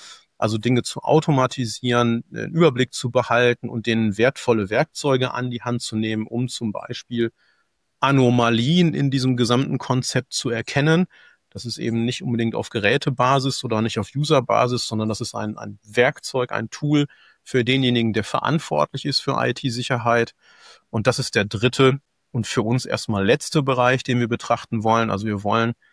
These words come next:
die richtigen, den richtigen Werkzeugkasten, ähm, dem Verantwortlichen an die Hand geben mit Maßnahmen, die er ausrollen kann und die er eben dem oder die ihn in die Lage versetzen, das eben auch zu beherrschen.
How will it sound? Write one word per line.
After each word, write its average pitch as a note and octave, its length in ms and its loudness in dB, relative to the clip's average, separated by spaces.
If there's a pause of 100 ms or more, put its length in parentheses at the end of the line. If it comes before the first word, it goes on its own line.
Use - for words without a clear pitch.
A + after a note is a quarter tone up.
(440)
die - 140 -10
richtigen, G#2 480 -4
den G#2+ 160 -2
richtigen G#2 360 -6
Werkzeugkasten, B2 1200 -4 (500)
ähm, A2+ 440 0 (300)
dem A2+ 520 -4
Verantwortlichen A2+ 840 -2
an G#2 140 -2
die G2+ 120 -4
Hand C#3+ 260 0
geben C3+ 340 2
mit B2 220 -2
Maßnahmen, A2+ 680 0
die G2+ 140 -8
er - 240 0
ausrollen A#2 520 -2
kann G#2+ 220 -4
und G2 140 -6
die - 100 -8
er A#2 240 0 (520)
eben A2 220 0
dem A2 160 -2
oder G#2 200 -2
die G2 100 -8
ihn D3+ 220 2
in B2+ 100 2
die A2+ 80 0
Lage A2+ 320 2
versetzen, A2 560 -4
das G#2+ 140 -4
eben A2 200 -2
auch G#2+ 160 -10
zu - 200 -6
beherrschen. B2 580 2